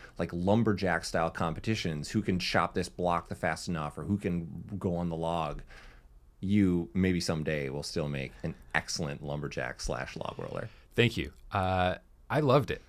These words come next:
Speaker 2: Uh, I loved it. I did it as
Speaker 1: You've
Speaker 2: a
Speaker 1: done it.
Speaker 2: <laughs>
Speaker 1: Like, this is an actual thing that you've done.
Speaker 2: Yeah. I mean, it, uh,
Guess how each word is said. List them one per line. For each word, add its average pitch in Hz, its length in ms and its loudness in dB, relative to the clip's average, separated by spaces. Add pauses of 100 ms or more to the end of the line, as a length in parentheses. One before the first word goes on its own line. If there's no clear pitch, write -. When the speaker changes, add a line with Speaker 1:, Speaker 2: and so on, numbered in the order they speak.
(200)
Speaker 2:
Uh, 87 480 0
I 113 60 -4
loved 110 320 4
it. 73 160 -4
I 110 80 2
did 127 200 6
it 143 200 2
as 117 120 6
Speaker 1:
You've 117 80 8
Speaker 2:
a 104 40 6
Speaker 1:
done 127 240 8
it. - 140 0
Speaker 2:
<laughs> - 20 -16
Speaker 1:
Like, 123 240 6
this 107 220 2
is 107 100 2
an 98 60 6
actual 95 320 4
thing 110 180 4
that 80 160 -2
you've 82 80 -4
done. 95 220 0 (160)
Speaker 2:
Yeah. 180 240 4 (120)
I 135 120 2
mean, 120 340 2 (720)
it, 135 300 0
uh, 117 380 8